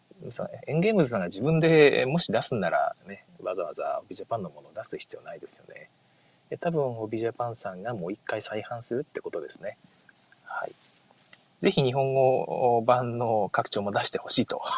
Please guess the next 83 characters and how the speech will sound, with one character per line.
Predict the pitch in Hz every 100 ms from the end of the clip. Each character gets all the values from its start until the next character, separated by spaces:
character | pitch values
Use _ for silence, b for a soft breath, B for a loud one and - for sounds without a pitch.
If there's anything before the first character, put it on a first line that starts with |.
| 175
<laughs> | - - -
思 | 101 87
い | 82
ま | 82
す。 | - - _ b b b b b -
は |
い。 | -
な | 165
お | 220
さ | -
ん、 | 95 - b b b b
え | 107 98
ー、 |
パ | - 165
ワ | 226
ー |
ボ | 240 247
ー |
ト | 160
の | 117
リ | 113
メ | 143
イ |
ク | 131
の | 135
話 | 135 -
は、 | 107
テ | 151
ン | 180
デ |
イ | 202
ズ | 202
テ | 208
ィ |
ー | 202
ブ |
イ | 208
の | 160
中 | 143 98
で | 123
田 | 117
中 | 131 151
間 | 156
さ | 147 147
ん | 135
が |
興 | 139 - 151
奮 | - 156
し |
て | 160
話 | - 143
し | -
て | 92
ま | -
し |
た。 | -
あ、 | - - B B B B
そ | - 208 180
う、 |
そ | 233 233
う |
で | 151
し |
た | -
よ | 85
ね。 | 107
確 | 233 -
か | 185
な | 196
ん | 185
か | 151
そ | 151
ん | 151
な | 151 147
の | 147
を | 110
見 | 101
た | 131 135 117
記 | - 110
憶 | 101 -
が | 92
あ |
る | 90